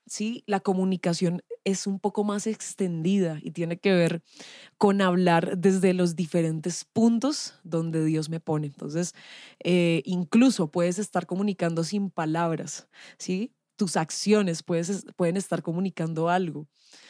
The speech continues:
Cuando miras a alguien, cuando lo abrazas, cuando lo escuchas, ahí estás comunicando un mensaje, ahí estás comunicando la esperanza del mundo que es Cristo Jesús. Así que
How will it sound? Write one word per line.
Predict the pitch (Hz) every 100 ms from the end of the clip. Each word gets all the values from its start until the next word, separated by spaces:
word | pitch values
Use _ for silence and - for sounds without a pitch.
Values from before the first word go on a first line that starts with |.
| _ _
Cuando | 185 175 180 180 170 156 139 -
miras | 185 202 196 202
a | 202 175
alguien, | 196 185 170
cuando | 175 165 165
lo | 160
abrazas, | 151 160 196 190 170 -
cuando | 170 165
lo | 165
escuchas, | 165 - 226 214 160 - - - _ _
ahí | - 160 190
estás | 190 - - 190
comunicando | - 202 196 - 165 160
un |
mensaje, | 160 160 151 151 147
ahí | 160
estás | 170 190 185
comunicando | 190 196 180 - 160 165 170 - - - -
la | 180 196
esperanza | 165 - 180 175 185 196 202
del | 202 196
mundo | 180 175 180
que | 175 175
es | 160
Cristo | - 175 160 -
Jesús. | 156 160 - 151 - - - - - -
Así | 175 202
que | 214 226